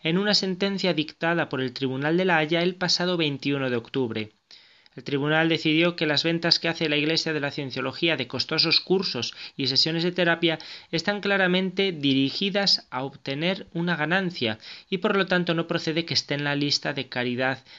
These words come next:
de las autoridades fiscales. Los cienciólogos creen que hay dos grandes divisiones de la mente, la mente reactiva y la mente analítica.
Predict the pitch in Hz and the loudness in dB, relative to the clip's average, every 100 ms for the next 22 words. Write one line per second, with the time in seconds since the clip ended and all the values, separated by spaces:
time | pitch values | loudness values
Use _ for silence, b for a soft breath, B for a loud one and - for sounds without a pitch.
0 | B 143 127 - 123 120 113 107 107 107 | B -6 0 0 -2 -4 -2 -2 -2 -2
1 | - - 110 - 113 98 92 - - B | -4 -4 -2 -2 -2 -2 -2 -4 -6 B
2 | B B B 147 165 156 170 170 170 - | B B B -4 -2 0 2 4 2 2
3 | 165 160 156 151 156 147 - 143 147 151 | 0 0 0 2 2 2 0 0 0 0
4 | 139 139 131 147 143 123 127 123 190 190 | 0 0 0 0 -2 -2 0 2 0 0
5 | 123 117 123 165 175 180 175 170 - 175 | -2 0 0 0 0 0 0 0 -2 -2
6 | 165 165 143 139 139 143 143 160 196 135 | 0 0 0 0 -2 -2 0 0 0 -4
7 | 117 117 | -2 -4